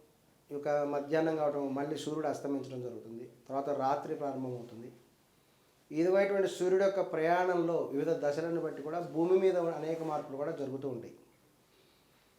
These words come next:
సూర్యుడు ఎప్పుడైతే అస్తమించాడో పగలున్నటువంటి ఎండ అంతా కూడా, వేడి అంతా కూడా క్రమంగా కూడా తగ్గుతూ ఉంటుంది.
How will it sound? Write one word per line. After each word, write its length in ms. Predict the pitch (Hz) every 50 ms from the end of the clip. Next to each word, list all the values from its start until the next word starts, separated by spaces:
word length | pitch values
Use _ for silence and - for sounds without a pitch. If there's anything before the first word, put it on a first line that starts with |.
| _ -
సూర్యుడు 320 | - - 175 175 190 190 202
ఎప్పుడైతే 340 | 190 - 185 190 190 180 175
అస్తమించాడో 640 | 160 - - 170 175 175 170 170 165 160 175 175
పగలున్నటువంటి 760 | 175 175 156 151 160 165 170 170 170 170 170 165 160 156 160 151
ఎండ 260 | 147 139 143 143 147
అంతా 300 | 147 139 135 - 143 139
కూడా, 220 | 135 135 135 135
వేడి 440 | 127 117 120 127 143 156 165 170 170
అంతా 200 | 151 - 143 143
కూడా 140 | 139 139 -
క్రమంగా 320 | - 135 131 143 147 147 143
కూడా 100 | 143 143
తగ్గుతూ 380 | - - 131 123 131 139 147 143
ఉంటుంది. 420 | 139 127 127 127 127 139 - -